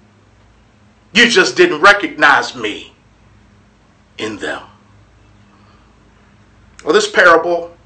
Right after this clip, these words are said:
that I made up really comes from what Jesus preached about in his final sermon before being arrested in Gethsemane. And in this sermon, Jesus talked about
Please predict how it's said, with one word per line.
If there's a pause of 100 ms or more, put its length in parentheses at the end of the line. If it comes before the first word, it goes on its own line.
(640)
that
I
made
up (1040)
really
comes
from
what
Jesus
preached
about (720)
in
his
final
sermon (240)
before
being
arrested (800)
in
Gethsemane. (1700)
And
in
this
sermon,
Jesus
talked
about